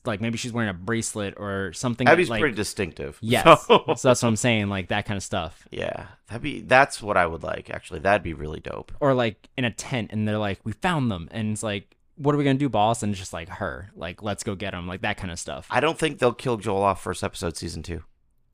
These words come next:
Speaker 2: I think they'll wait at least until two or three.
Speaker 1: Will they do a Walking Dead thing, like, when Negan, like, hit the bat down?
Speaker 2: Ooh.
Speaker 1: And, like, it cut to black and we didn't know who he killed?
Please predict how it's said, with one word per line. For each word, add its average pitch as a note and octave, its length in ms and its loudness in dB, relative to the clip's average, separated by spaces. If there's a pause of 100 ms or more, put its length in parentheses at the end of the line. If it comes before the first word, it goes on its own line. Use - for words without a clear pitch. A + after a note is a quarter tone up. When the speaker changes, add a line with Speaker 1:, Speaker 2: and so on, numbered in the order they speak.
(480)
Speaker 2:
I - 60 -4
think A#2 220 -4
they'll G2 140 2
wait G2 220 2
at F2+ 120 -2
least F#2 160 -2
until F#2 240 -4
two - 320 -6
or D#2+ 120 -2
three. - 440 -12 (120)
Speaker 1:
Will B2 160 4
they A#2+ 160 4
do A#2 600 4 (280)
a A2 340 4 (180)
Walking A2 580 2
Dead G2+ 360 -4
thing, C3+ 500 0 (160)
like, G#2+ 400 0
when G#2 500 2 (140)
Negan, A2+ 460 2
like, F#2+ 180 -2
hit - 220 -6
the G#2+ 80 -2 (380)
bat G#2 320 0
down? A#2+ 380 0 (480)
Speaker 2:
Ooh. E2+ 640 -8 (240)
Speaker 1:
And, C3 180 2
like, A2+ 160 2
it G#2+ 140 -4
cut B2 200 -2
to G#2+ 100 -2
black G#2 320 0
and G#2 60 0
we G#2 60 0
didn't G#2 140 2
know G#2 120 2
who G#2 180 -4
he F#2 80 -6
killed? G2+ 400 -6